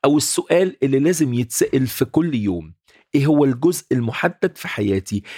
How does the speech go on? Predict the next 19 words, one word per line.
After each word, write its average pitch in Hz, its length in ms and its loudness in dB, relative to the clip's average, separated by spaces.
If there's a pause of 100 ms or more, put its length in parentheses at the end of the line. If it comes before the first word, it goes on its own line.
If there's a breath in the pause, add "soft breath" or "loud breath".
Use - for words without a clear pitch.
(140)
اللي 160 160 4
دعيت 165 380 0
يسوع 123 380 0
علشان 107 340 0
يدخله 101 440 0
النهاردة؟ 90 600 -4 (600)
هو 175 220 4
هيكون 156 420 0
موجود 139 480 0
في - 100 -8
الجزء 147 460 0
اللي 127 180 -2
في - 100 -10
حياتك 147 480 0 (260 loud breath)
اللي 165 200 2
أنت 277 180 -2
طلبت 139 560 0
منه 131 420 0
بنشاط 110 600 -2